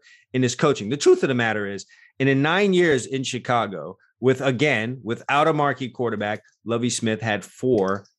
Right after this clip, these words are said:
double-digit win seasons, including, Emil,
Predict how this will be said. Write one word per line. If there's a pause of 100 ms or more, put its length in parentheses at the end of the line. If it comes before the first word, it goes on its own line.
(120)
double-digit
win
seasons, (200)
including, (220)
Emil,